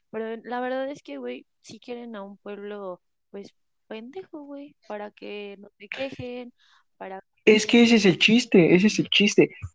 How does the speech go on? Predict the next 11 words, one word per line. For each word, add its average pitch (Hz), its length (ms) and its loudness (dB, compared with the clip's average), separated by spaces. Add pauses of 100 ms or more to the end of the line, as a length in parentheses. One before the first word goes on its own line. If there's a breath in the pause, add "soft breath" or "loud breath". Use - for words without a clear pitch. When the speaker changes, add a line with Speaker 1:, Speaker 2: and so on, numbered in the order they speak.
(140)
Speaker 2:
Y, 180 160 8
y, 185 240 -4
y, - 160 -4
y, 160 420 8
bueno, 160 400 6 (100)
hablando 180 360 8
de 175 80 10
eso, 185 160 6
de 156 160 10
lo 139 120 8
de 135 600 4